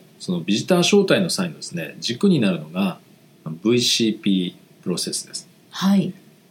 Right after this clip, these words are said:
Speaker 1: なので、ブイシーピープロセスのですね、Pから始めようというのをですね、意識していただこうと思うんですけれども、
Speaker 2: はい。
Speaker 1: もう少し詳しくご説明していきます。
Speaker 2: はい。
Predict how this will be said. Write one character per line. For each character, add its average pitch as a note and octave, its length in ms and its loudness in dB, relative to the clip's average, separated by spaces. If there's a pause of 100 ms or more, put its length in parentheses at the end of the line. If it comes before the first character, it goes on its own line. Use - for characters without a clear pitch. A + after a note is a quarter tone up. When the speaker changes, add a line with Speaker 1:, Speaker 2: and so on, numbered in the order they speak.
Speaker 1:
な G#2 100 -4
の G2 60 0
で、 F2+ 280 -2
ブ B2 120 2
イ D#3+ 80 2
シ F#3 260 0
ー - 100 -8
ピ F#3 140 2
ー F3+ 100 -2
プ - 80 -6
ロ F#3 80 4
セ E3+ 160 2
ス - 100 -4
の E2 80 -2
で - 100 -8
す - 140 -8
ね、 - 200 -14 (760)
P A#3+ 240 0
か B2 120 4
ら D#2 280 -2 (160)
始 F#2 240 -2
め F2+ 160 2
よ A2+ 240 4
う - 80 -10
と - 120 -16
い - 140 -12
う - 60 -16
の - 60 -20
を - 80 -20
で - 40 -20
す - 100 -10
ね、 E2 140 -6
意 G2+ 80 -2
識 - 240 -4
し - 100 -4
て D#2+ 100 -8
い D#2 60 -8
た D#2 60 -10
だ D2+ 120 -12
こ - 160 -10
う - 40 -14
と - 80 -10
思 D#2+ 80 -14
う - 60 -20
ん - 20 -20
で - 80 -20
す - 80 -8
け - 60 -12
れ - 80 -16
ど - 40 -20 (160)
も、 C3 360 0
Speaker 2:
は G3 180 0
い。 F3+ 140 -4 (100)
Speaker 1:
も D3 80 0
う - 20 4
少 D#3 140 2
し - 100 -2
詳 F2+ 140 -2
し - 80 -2
く - 220 -12 (200)
ご - 120 -6
説 E2+ 200 -8
明 D2+ 100 -18
し - 40 -10
て - 80 -12
い - 60 -14
き - 80 -20
ま - 100 -16
す。 - 160 -10 (140)
Speaker 2:
は - 160 -14
い。 - 40 -12